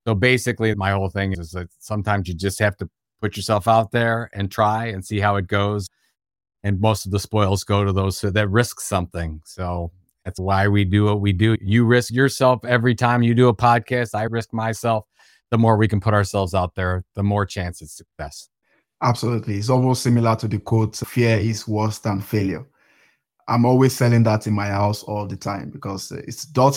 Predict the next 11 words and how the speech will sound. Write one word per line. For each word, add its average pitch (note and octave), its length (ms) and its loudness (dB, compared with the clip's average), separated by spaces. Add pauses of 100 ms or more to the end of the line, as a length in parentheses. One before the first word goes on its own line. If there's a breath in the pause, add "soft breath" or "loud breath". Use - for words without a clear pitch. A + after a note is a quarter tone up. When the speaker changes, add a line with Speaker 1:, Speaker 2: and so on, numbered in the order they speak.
Speaker 2:
the A#2+ 100 -4
crazy A#2 380 0
one, F#2 300 -6 (200)
but G2 160 -6
it's - 160 -10
the G#2 100 -4
crazy C3 360 2
one A#2 380 2 (380)
that G2+ 140 -4
succeed. F#2+ 520 -12 (460)
Speaker 1:
Exactly. E2 560 -4